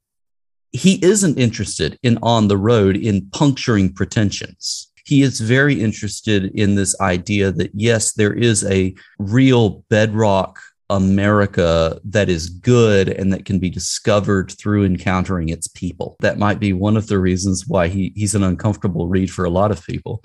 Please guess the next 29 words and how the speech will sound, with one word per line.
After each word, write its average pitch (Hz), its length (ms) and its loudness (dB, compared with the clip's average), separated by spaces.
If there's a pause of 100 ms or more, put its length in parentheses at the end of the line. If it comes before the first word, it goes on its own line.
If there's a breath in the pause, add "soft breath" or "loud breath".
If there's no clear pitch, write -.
Because, 143 300 2 (160 loud breath)
for 175 140 2
instance, 143 440 2
I 156 140 4
was 180 200 2
reading 117 340 4
him 104 180 0
being 98 280 0
picked 117 260 -2
up 104 120 0
by 101 140 2
these 95 180 0
blonde 104 380 2
farm 101 340 0
boys 101 300 0
and 95 140 -2
bouncing 104 400 0
along 98 280 2
in 95 80 0
the 90 60 -2
back 104 280 0
of 92 60 -8
the 90 80 -4
truck 92 380 -2 (160 loud breath)
and 120 200 2
thinking, 107 460 0 (180 loud breath)
"You 175 140 2
know 220 120 2
what? 147 300 2